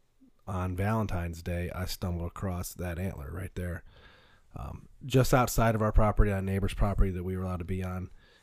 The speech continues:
And it was literally just laying in on a trail. There was a muddy trail through a swampy area, and it was laying right in the middle of the trail.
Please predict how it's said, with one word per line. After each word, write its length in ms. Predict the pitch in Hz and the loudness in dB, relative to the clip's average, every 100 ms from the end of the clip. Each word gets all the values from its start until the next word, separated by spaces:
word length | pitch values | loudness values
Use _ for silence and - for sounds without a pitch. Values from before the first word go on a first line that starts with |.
| - | -8
And 100 | 104 | -4
it 40 | |
was 180 | 110 107 | -2 -2
literally 500 | 95 110 123 120 117 | -2 0 0 2 0
just 220 | 110 - | -2 -4
laying 480 | 95 104 110 120 120 | -2 0 0 0 -2
in 280 | 107 107 107 - | -4 -4 -4 -2
on 180 | 110 117 | 0 0
a 80 | |
trail. 380 | 107 - 113 101 | -2 -4 -2 -2
There 100 | 101 | -2
was 100 | 101 | -4
a 40 | 101 | -2
muddy 260 | 110 117 | 0 0
trail 380 | 107 - 113 110 | 0 0 0 0
through 260 | - 113 104 | -4 -4 -4
a 60 | |
swampy 560 | 95 - 107 101 104 95 | -4 -4 -2 0 0 0
area, 360 | 98 98 98 95 - _ _ _ _ - | 0 0 -2 -4 -10 _ _ _ _ -10
and 360 | 98 92 87 - - _ - | -6 -6 -8 -12 -18 _ -10
it 120 | 98 | -6
was 180 | 98 95 | -6 -4
laying 320 | 101 98 87 | -4 -4 -6
right 380 | 85 92 92 92 | -6 -4 -2 -4
in 120 | 104 | -6
the 60 | 98 | -4
middle 200 | 95 92 | -4 -4
of 40 | |
the 60 | 90 | -4
trail. 460 | - 92 90 87 | -6 -6 -6 -8